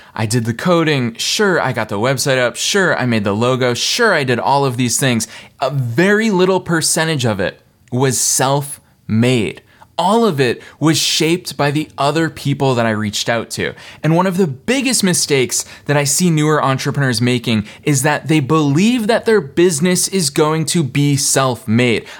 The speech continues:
I'm telling you this. Today's episode exists to remind you that your business will never be self-made. If you are trying to do this alone, it's very, very difficult to have a self-made business.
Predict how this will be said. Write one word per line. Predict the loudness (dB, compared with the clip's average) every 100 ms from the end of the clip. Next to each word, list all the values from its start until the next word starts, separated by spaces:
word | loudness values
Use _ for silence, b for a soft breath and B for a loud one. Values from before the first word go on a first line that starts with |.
| B
I'm | 0 0
telling | -2 -2 0 2 2
you | 0
this. | -2 -4 -4
Today's | 0 0 0 -2
episode | -4 -2 0 0 0
exists | -2 0 2 2 2 -2 -6 -8 B B
to | 2
remind | 2 2 0 2 2 2
you | 4 2 0 B B
that | -2 0 2
your | 0
business | 0 -2 0 2 0 0
will | -2 2 2 4
never | 4 2 2
be | 0 0
self-made. | 0 0 0 0 0 -2 -6 B B B
If | -2 2
you | 2
are | 2
trying | 0 -4 -4 -4 -2 -2
to | 0 -2
do | 0
this | 0 2
alone, | 2 2 2 0 -4 -12 _ _ _ -6
it's | -4
very, | -4 -6 -2 2 4 4 2 -2 -6 b b -8
very | -6 0 2 2 2
difficult | 2 0 0 -2 0 -2 -4 B
to | B 2
have | 2 0 0
a | 0
self-made | 0 0 2 2 0 -4 -20 -8 0 2 2 0 -4 B B
business. | 0 2 2 0 -2 -4